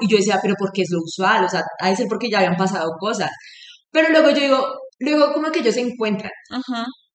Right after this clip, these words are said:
Speaker 1: Porque ella dice que quiere hablar con ellos,
Speaker 2: Sí.
Speaker 1: porque no los enjuician. Y ella
Speaker 2: Ok.
Speaker 1: quiere que los enjuicien. Y les dice, "¿Por qué no pararon? ¿Por qué no pararon?".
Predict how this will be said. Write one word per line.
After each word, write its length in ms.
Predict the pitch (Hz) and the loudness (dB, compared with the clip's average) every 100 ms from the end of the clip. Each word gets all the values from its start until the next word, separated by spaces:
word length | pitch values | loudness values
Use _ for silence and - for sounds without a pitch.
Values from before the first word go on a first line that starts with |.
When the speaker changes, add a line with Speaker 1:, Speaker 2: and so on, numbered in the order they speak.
| _ _ - | _ _ -10
Speaker 1:
Porque 200 | 220 247 | -6 0
ella 120 | 208 | 2
dice 200 | 202 196 | 2 2
que 120 | 220 226 | 0 -2
quiere 160 | 185 | -2
hablar 200 | 175 165 - | 0 -2 -4
con 140 | 175 | -4
ellos, 280 | 180 160 151 - | -4 -4 -10 -4
Speaker 2:
Sí. 60 | 254 | 0
Speaker 1:
porque 220 | 269 240 | 2 2
no 120 | 220 | 2
los 120 | 190 | 2
enjuician. 520 | 190 180 - - - - - | 0 -2 -6 -6 -12 -10 -6
Y 80 | 208 | -2
ella 120 | 185 | 0
Speaker 2:
Ok. 60 | - | 0
Speaker 1:
quiere 160 | 185 | -2
que 120 | 180 175 | -2 -4
los 100 | 185 | -6
enjuicien. 440 | 175 220 214 151 - _ _ _ - - - - - | -6 -6 -8 -12 -18 _ _ _ -18 -18 -20 -20 -10
Y 80 | - | -2
les 140 | 277 226 | -2 0
dice, 360 | 269 240 247 - | 0 0 0 -2
"¿Por 140 | 247 | -4
qué 100 | 269 | -2
no 180 | 220 196 208 | -4 -4 -4
pararon? 600 | 180 175 202 202 160 147 - _ _ _ - | -2 2 2 2 -2 -8 -16 _ _ _ -10
¿Por 100 | 202 | -2
qué 100 | 208 | 0
no 140 | 190 | 2
pararon?". 500 | 196 185 196 196 147 | 2 4 4 2 -4